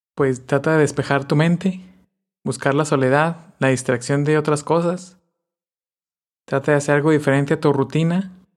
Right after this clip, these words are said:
buscar la inspiración directamente con música, juegos, una caminata, baile, comida.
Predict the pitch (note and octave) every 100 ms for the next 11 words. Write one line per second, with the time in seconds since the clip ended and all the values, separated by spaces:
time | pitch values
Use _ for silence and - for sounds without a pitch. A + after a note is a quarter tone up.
0 | _ _ _ _ _ _ C#3 C3 - C#3+
1 | D3+ D#3 C3 A#2+ D3 D3 D3+ D3 C#3+ D#3
2 | D#3 F3+ - C3 B2 B2+ D3+ D3 C#3+ D3+
3 | D3 D3+ - _ _ _ _ - C#3 D3
4 | D3+ D#3 D3+ - _ _ _ _ _ _
5 | - D3 C#3+ C3 B2+ D3 D3+ D3+ D3+ D3+
6 | - _ - C3 C#3+ D3 D3+ C#3+ B2+ D3
7 | D3+ D#3+